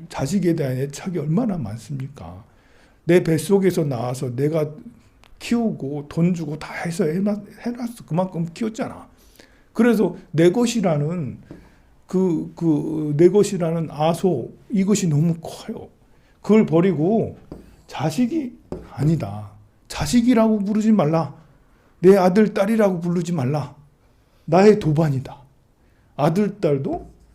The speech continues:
나의 도반이다. 이 생, 갑자,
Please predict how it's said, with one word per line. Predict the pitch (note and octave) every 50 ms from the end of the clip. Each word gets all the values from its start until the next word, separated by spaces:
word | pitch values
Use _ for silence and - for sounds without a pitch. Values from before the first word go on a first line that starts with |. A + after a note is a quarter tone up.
| _ _ -
나의 | F2+ F2 A#2 C#3+ E3+ E3+
도반이다. | D#3+ - - C#3 C3 F3+ F#3+ F3+ E3+ - E2+ D#2+ A2 A2+ G#2 - _ _ _ _ _ _ _ _ _ _ _ -
이 | F3 F#3+
생, | F3+ E3 F#3 F#3+ D3+ B2+ B2+ - - _ _ _ _ - - - - _
갑자, | - - C3 B2 B2 - _ - - F3 E3+ D#3+ B2 - -